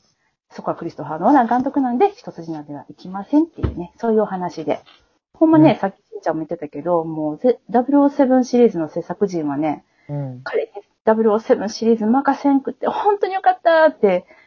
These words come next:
Speaker 1: あの、今頃、あの、胸をなで下ろしていらっしゃると。
Speaker 2: 思っとる。絶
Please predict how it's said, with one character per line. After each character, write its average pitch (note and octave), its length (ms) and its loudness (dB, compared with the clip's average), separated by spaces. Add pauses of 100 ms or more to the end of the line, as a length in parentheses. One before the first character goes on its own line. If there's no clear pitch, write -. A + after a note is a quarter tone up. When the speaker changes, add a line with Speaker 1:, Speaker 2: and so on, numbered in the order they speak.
(160)
Speaker 1:
あ A3 240 0
の、 G#3+ 160 0
今 A3 300 -2
頃、 A3+ 340 6
あ E3+ 60 2
の、 E3+ 180 -2 (300)
胸 B3+ 380 2
を D#3 160 0
な F3 180 -4
で F3+ 140 -4
下 A3 140 -2
ろ A3 120 -2
し - 140 -20
て G3+ 120 -2
い G3 40 -4
ら F#3+ 80 -6
っ F#3 40 -10
し - 120 -20
ゃ F3+ 60 -4
る F3 100 -16
と。 C3+ 260 -10 (100)
Speaker 2:
思 F#3+ 220 -6
っ - 20 -6
と D#3 120 -4
る。 A2 160 -8
絶 G#3 200 -4